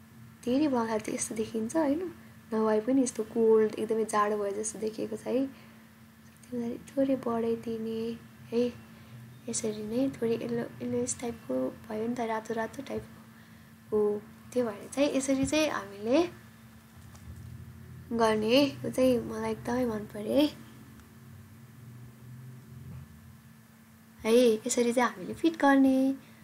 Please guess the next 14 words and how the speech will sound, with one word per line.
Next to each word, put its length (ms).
ओके, 320
अगाडिको 680
त्यो 220
यो 500
सेलेक्टिभ 560
कलर 340
छ 160
नि 200
त, 100
जुन 260
हामीले 260
यहाँ 180
ब्ल्याकमा 440
राखेर 360